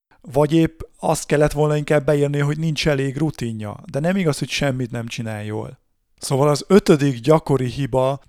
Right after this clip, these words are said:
amit tapasztalok, és ami könnyen el tudja venni akár a te kedvedet is attól,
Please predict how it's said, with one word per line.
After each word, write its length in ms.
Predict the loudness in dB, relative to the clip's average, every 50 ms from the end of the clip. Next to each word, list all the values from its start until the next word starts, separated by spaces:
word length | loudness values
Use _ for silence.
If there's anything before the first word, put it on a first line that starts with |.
| _ _ -10
amit 260 | -8 -8 -6 -6 -8
tapasztalok, 800 | -4 -2 -2 -2 0 -4 -4 -4 -6 -4 -4 -2 -2 -2 -4 -4
és 200 | -4 -4 -4 -4
ami 180 | -4 -4 -6 -4
könnyen 320 | -2 -2 -2 0 0 -2
el 120 | -2 -2 -4
tudja 280 | -6 -6 -6 -4 -4
venni 260 | -4 -4 -4 -4 -6 -6
akár 260 | -6 -6 -6 -6 -6
a 40 | -6
te 200 | -6 -6 -6 -6
kedvedet 560 | -4 -4 -4 -4 -4 -4 -4 -4 -6 -8 -8
is 140 | -8 -6 -4
attól, 580 | -4 -4 -6 _ -8 -6 -4 -4 -4 -4 -6